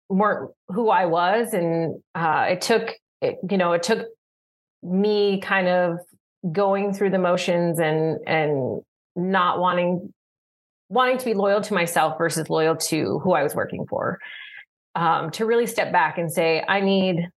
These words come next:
I need a timeout." You know, like, "I am not who I used to be. I am not happy to come to work. This is not who I am. Like, this is my passion.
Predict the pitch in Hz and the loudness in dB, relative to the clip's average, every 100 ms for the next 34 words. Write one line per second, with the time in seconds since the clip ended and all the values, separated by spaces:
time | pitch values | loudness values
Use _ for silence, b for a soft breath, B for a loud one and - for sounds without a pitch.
0 | _ 262 240 185 175 151 135 - 190 190 | _ 0 2 0 0 0 0 -4 -2 0
1 | 185 180 170 - 202 196 196 196 185 180 | 2 2 0 0 2 2 2 2 0 0
2 | 190 202 208 214 185 175 175 - 170 247 | 2 2 2 0 0 0 -2 -4 -2 0
3 | 262 254 - 202 208 170 170 196 185 190 | 2 2 2 2 2 2 2 2 2 0
4 | 202 190 175 175 160 156 214 240 233 - | 0 -2 0 0 0 0 0 0 0 -4
5 | 196 170 175 170 170 165 151 160 196 214 | -2 -2 0 0 2 0 0 0 0 2
6 | 214 190 151 208 214 208 151 143 - 185 | 2 0 0 -2 0 0 0 -2 0 0
7 | 196 214 208 208 | 0 0 0 0